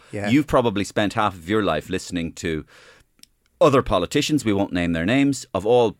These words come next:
Speaker 2: parties, not answering questions. And
Speaker 1: Mm.
Speaker 2: it's probably irritated you a lot. And you said, "One of the things I'm going to try and do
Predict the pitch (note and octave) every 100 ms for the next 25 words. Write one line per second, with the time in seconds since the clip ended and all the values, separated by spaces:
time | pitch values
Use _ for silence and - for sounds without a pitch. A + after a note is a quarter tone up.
0 | _ - F2+ D#2 G#2 - _ _ _ -
1 | B2 C#3 A#2 A2 A2 F2 E2 D#2 B2 B2+
2 | - B1+ - - F#2 F#2 G2+ G2+ G#2 -
3 | A#2 G2+ G#2+ A#2 C#3+ - G2+ E2+ - D2
4 | C#2 C2 D#2 A2 - F2+ E2 C#3 C3 G#2
5 | G2+ F2+ E2+ E2 - C3 C#3 G2+ D#2+ D2+